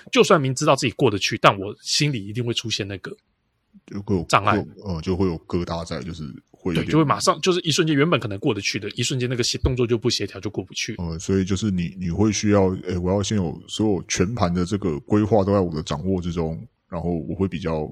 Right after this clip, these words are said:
Speaker 2: 比较安定踏实这种感觉。
Speaker 1: 对，就是才能，才能做出就是平常自己做得出来的动作。
Speaker 2: 诶，那这样，照你这样想的话，你会，你这样极限运动不就很多，很多运动就没有办法参与嘛？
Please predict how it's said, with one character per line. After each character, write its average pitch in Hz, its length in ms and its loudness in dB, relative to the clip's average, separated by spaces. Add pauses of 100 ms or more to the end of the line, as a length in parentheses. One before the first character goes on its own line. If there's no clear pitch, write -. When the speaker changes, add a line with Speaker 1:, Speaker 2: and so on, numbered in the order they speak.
Speaker 2:
比 92 60 -14
较 98 120 2
安 98 240 0
定 98 160 -2
踏 92 200 -2
实 - 160 -8
这 - 40 -14
种 78 160 -6
感 - 160 -12
觉。 - 100 -14 (840)
Speaker 1:
对， 196 260 6
就 214 120 4
是 185 100 2
才 139 160 6
能， 135 200 4
才 151 180 4
能 156 160 2
做 160 200 6
出 139 380 2 (120)
就 170 120 6
是 143 120 0
平 123 180 -4
常 117 100 0
自 117 120 -4
己 117 60 -2
做 120 180 -2
得 104 80 -2
出 - 160 -8
来 95 100 -8
的 98 100 -10
动 95 220 -4
作。 92 300 -6
Speaker 2:
诶， 104 200 -2
那 160 140 0
这 160 140 -2
样， 92 260 -2
照 131 220 0
你 101 40 0
这 117 60 0
样 127 100 2
想 87 160 0
的 80 80 -4
话， 90 380 0
你 87 160 -2
会， 123 240 2 (420)
你 104 80 -8
这 95 100 -2
样 139 120 -2
极 104 140 0
限 131 200 0
运 123 120 -2
动 113 180 2
不 90 80 -2
就 104 160 2
很 85 160 -4
多， 92 340 -2 (540)
很 - 160 -12
多 101 140 0
运 104 180 0
动 95 180 2
就 92 140 0
没 87 100 2
有 90 60 2
办 92 180 0
法 76 140 -6
参 85 260 -4
与 76 100 -8
嘛？ 65 140 -10